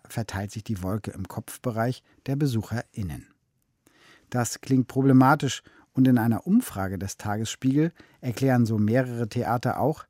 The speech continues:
dass sie sich auf ihr Hausrecht berufen werden, um ihren Besuchern und Besucherinnen das Tragen einer Mund-Nasen-Bedeckung in den Foyers und Treppenhäusern weiterhin vorschreiben zu können. Fast schon feierlich wird es bei diesem Thema in der Süddeutschen Zeitung.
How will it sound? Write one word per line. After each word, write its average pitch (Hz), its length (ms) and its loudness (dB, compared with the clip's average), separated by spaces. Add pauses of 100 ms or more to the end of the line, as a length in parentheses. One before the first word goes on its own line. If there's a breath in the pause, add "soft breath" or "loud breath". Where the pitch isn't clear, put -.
(360 soft breath)
dass 127 180 0
sie 160 80 -4
sich 165 340 -6
auf 113 160 -8
ihr 113 260 -4
Hausrecht 127 460 -6
berufen 113 420 -2
werden, 120 300 2 (320 soft breath)
um 123 160 4
ihren 110 300 0
Besuchern 135 500 -2
und 107 240 -8
Besucherinnen 107 720 4 (220 soft breath)
das - 200 -8
Tragen 135 440 -4
einer 117 260 -2
Mund-Nasen-Bedeckung 117 1120 0 (320 loud breath)
in 117 80 0
den 107 120 4
Foyers 107 520 -2
und 113 180 -10
Treppenhäusern 110 640 -2
weiterhin 92 480 -4
vorschreiben 104 640 -6
zu - 120 -16
können. 65 340 -16 (1080 loud breath)
Fast - 380 -6
schon 110 160 0
feierlich 139 640 -2
wird 131 140 -2
es 120 100 -6
bei 113 160 -4
diesem 120 240 0
Thema 135 320 2
in 139 100 -2
der 147 140 -2
Süddeutschen 120 540 0
Zeitung. 107 520 -2